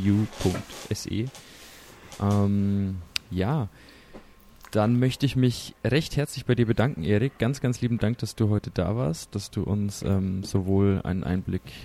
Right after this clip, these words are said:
zu, äh, in die Westsahara und vor allen Dingen die marokkanische Perspektive auf die Westsahara geben konntest, uns aber auch, ja, so einen kleinen Einblick in deine eigene Forschung geben konntest. Ähm,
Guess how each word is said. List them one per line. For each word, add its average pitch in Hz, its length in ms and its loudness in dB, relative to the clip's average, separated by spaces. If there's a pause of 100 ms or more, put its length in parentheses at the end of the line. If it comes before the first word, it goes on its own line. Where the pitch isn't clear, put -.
(200)
zu, - 180 -8 (220)
äh, - 360 -4
in 95 120 -4
die 95 100 -2
Westsahara 98 800 0
und 92 320 -4
vor - 160 -2
allen 92 80 0
Dingen 95 100 -4
die 90 80 -4
marokkanische 98 560 0
Perspektive 104 560 -4
auf 95 100 0
die - 120 -8
Westsahara 98 480 0
geben 98 200 -6
konntest, - 480 -4
uns - 140 -4
aber 98 180 4
auch, - 220 0 (800)
ja, 98 160 0
so 101 80 0
einen 95 200 0 (920)
kleinen 98 340 2
Einblick 98 380 0
in 101 120 0
deine 95 280 2
eigene 120 240 4
Forschung 110 400 4
geben 107 240 0
konntest. 104 760 -2
Ähm, 95 800 -4